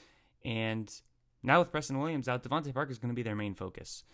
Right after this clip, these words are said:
So I wouldn't be surprised if he just has a rough game, maybe, like, seven, eight targets and three receptions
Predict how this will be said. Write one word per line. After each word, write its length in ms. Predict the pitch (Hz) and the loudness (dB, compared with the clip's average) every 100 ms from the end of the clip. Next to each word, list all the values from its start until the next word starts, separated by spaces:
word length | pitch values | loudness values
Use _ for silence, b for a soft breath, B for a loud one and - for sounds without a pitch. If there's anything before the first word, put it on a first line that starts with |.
| b | b
So 300 | - 117 110 104 | -2 4 4 4
I 80 | 110 | 2
wouldn't 240 | 127 131 | 2 2
be 60 | 120 | 0
surprised 460 | - - 110 104 | -6 -2 -2 -2
if 100 | 101 | -4
he 180 | - 113 | -6 -6
just 220 | 104 - | -6 -8
has 240 | 107 95 - | -6 -6 -4
a 100 | 104 | -4
rough 360 | 95 107 104 - | 0 0 0 -2
game, 180 | 98 | -4
maybe, 240 | 98 98 101 | -2 -2 -4
like, 180 | 95 - | -4 -4
seven, 300 | 113 104 98 | -2 -2 -4
eight 180 | 101 | -6
targets 380 | - 104 101 101 | -4 -4 -4 -6
and 220 | 98 92 87 b b | -6 -6 -8 b b
three 240 | - 117 | -2 0
receptions 640 | 104 95 95 - - - | 0 -2 -4 -6 -10 -12